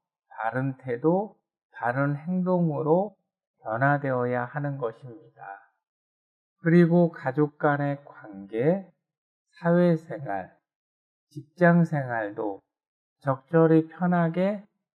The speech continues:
만들어 나가도록 인위적으로 노력하셔야 합니다.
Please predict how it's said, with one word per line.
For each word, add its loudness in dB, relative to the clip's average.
만들어 -2
나가도록 -6
인위적으로 4
노력하셔야 0
합니다. -18